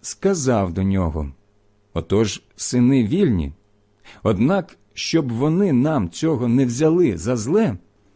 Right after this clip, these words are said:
піди до моря, закинь вудку,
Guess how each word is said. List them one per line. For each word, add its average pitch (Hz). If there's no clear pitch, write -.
піди 160
до 170
моря, 147
закинь 143
вудку, 165